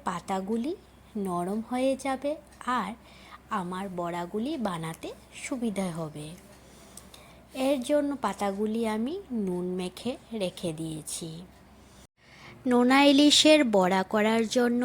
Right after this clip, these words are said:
এদিকে আমার মশলা লাগবে। এর জন্য আমি এখানে নিয়ে নিয়েছি শুকনো লঙ্কা, কাঁচা লঙ্কা, পেঁয়াজ আর দু কোয়া রসুন। সব কিছুই এখন আমি বেটে নেব।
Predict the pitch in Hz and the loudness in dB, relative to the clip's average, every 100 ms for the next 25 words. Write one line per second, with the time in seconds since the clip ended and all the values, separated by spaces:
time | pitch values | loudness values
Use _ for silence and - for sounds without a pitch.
0 | 247 214 170 180 - 226 240 302 247 180 | 2 2 2 -2 -2 0 0 0 0 0
1 | - - 190 180 180 180 220 202 196 196 | -2 -2 0 0 0 -2 -2 0 0 -2
2 | 262 262 262 269 226 175 165 214 226 - | -2 0 0 -2 -2 -2 -4 -6 -8 -10
3 | 175 - 190 196 240 202 175 175 180 - | -10 -8 -6 -4 -2 -2 -2 -4 -6 -6
4 | 247 - 196 185 180 185 196 214 262 233 | -8 -6 -8 -6 -4 -4 -4 -6 -10 -8
5 | 180 - 175 175 180 240 247 - 170 170 | -8 -8 -8 -8 -10 -12 -10 -8 -6 -6
6 | 254 - 196 226 202 165 156 165 151 156 | -6 -6 -4 -4 -4 -6 -6 -8 -6 -8
7 | 151 - 147 151 160 - - - - - | -10 -10 -10 -14 -16 -20 -20 -20 -20 -20
8 | - - - - - - - - - - | -20 -20 -20 -20 -20 -20 -20 -16 -6 2
9 | 262 269 - 285 - - 302 294 - 185 | 2 2 -2 -4 -2 -2 -2 -4 -4 -4
10 | - 214 196 180 160 175 370 - - - | -4 -4 -2 -4 -6 -6 -10 -12 -20 -16
11 | 226 202 170 - 165 160 151 | -8 -4 -4 -4 -6 -6 -10